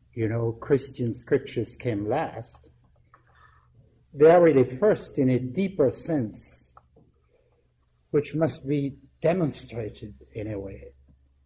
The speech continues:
I, in other words, I would like to do my, uh, work in reverse, you know, starting from Christian scripture. And in a way with a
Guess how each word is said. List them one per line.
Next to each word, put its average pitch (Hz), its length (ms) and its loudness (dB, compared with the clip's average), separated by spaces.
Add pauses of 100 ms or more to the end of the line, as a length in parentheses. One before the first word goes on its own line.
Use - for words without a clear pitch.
(380)
I, 160 200 -2
in 139 180 2
other 180 240 4
words, 131 280 0
I 127 100 2
would 123 180 2
like 127 240 2
to 127 100 -8
do 127 500 -4 (1400)
my, 113 760 0
uh, 107 180 2 (580)
work 147 420 6 (140)
in 135 180 2
reverse, 117 640 0
you 107 80 -12
know, 110 160 -8
starting 123 640 0
from 110 720 -4
Christian 117 680 -4
scripture. - 560 -12 (920)
And 160 100 4
in 165 120 8
a 175 80 4
way 208 100 10
with 185 220 6
a 139 200 6